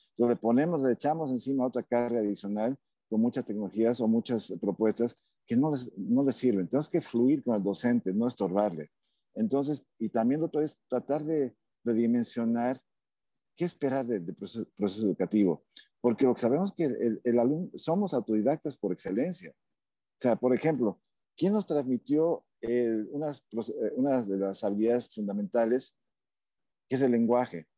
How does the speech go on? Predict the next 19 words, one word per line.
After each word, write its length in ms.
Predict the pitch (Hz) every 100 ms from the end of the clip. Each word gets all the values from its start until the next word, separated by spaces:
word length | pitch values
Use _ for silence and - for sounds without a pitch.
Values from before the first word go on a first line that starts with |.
| _ -
Pues 140 | 107
una 160 | 143 131
persona 400 | 117 135 135 -
que 100 | 110
ni 240 | 110 110
siquiera 220 | - 127
estudió 380 | 127 107 113 120 113
una 200 | 110 101
carrera 320 | 104 107 98
de, 220 | 92 82
de 200 | 85 90
pedagogía, 500 | 95 90 92 175 165
que 100 | 131
es 60 | 117
nuestro 200 | 104 90
papá, 380 | 104 - 165 - 92 - - -
mamá 240 | 98 117
o 60 | -
papá. 360 | - 156 151